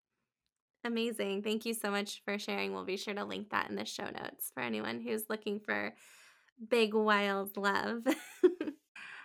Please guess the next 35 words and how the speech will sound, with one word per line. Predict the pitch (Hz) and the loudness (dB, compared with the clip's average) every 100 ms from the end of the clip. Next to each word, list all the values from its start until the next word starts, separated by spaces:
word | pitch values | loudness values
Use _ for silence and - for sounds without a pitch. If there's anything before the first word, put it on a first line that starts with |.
| - _ | -20 _
Uh, | 262 254 240 254 | 8 10 10 8
well, | 262 | 8
I | 240 226 | 10 8
could | 262 | 8
talk | 302 302 | 4 4
to | 330 | 4
you | 330 | 4
for | 370 - | 6 8
hours, | 208 190 190 220 359 381 - | 8 6 6 4 4 2 6
uh, | 233 214 208 | 8 10 8
as | 208 214 | 6 4
we | 233 220 | 4 4
both | 220 226 | 4 2
know, | 226 196 190 202 226 | 2 4 4 4 4
and, | - 214 202 196 | 4 4 2 2
um, | 208 196 190 202 247 - | 2 2 0 -4 -4 2
I | 220 | 2
would, | 214 - - | 2 -2 2
I'm | 214 202 220 | 4 6 4
sure | - - 240 214 202 233 | 2 2 6 8 8 6
that | 226 190 - | 4 2 0
th-, | 208 | 2
we | 226 202 | 4 4
will | 226 | 2
have | 233 208 | 2 2
more | 214 214 202 | 2 4 2
to | 202 247 | 2 2
<laughs> | |
discuss | 214 220 - 277 262 - | 0 0 2 2 2 0
in | 302 285 | 2 4
the | 277 - 277 277 | 4 6 4 4
not | 214 220 | -2 -2
too | - 226 | -2 0
distant | 226 214 202 220 | 0 0 -2 0
future. | 208 208 185 202 | -2 0 -2 -2